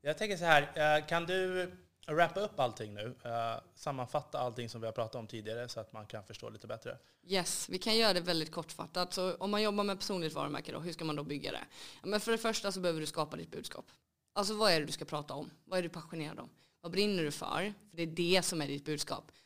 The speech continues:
Speaker 2: Så de ämnena som du är så här nördig i, prata om dem. Nummer två,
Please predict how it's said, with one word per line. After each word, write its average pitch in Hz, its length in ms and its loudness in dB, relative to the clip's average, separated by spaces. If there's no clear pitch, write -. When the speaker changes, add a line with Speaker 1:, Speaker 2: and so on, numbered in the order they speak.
Speaker 2:
Så - 120 -6
de 214 140 2
ämnena 170 360 2
som 156 140 -4
du 151 80 -2
är 143 40 -2
så 147 120 -2
här 143 60 -4
nördig 147 580 0
i, - 160 -10
prata 156 220 -10
om 143 80 -8
dem. - 160 -12
Nummer 247 240 6
två, 151 280 -2